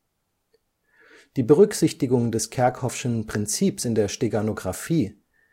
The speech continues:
ist historisch betrachtet nur zweitrangig, da es zunächst darum ging,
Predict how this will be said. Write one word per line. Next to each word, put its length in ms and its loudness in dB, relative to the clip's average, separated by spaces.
ist 220 -8
historisch 520 -2
betrachtet 520 0
nur 160 0
zweitrangig, 880 -2
da 180 -6
es 160 -8
zunächst 760 -2
darum 300 2
ging, 340 2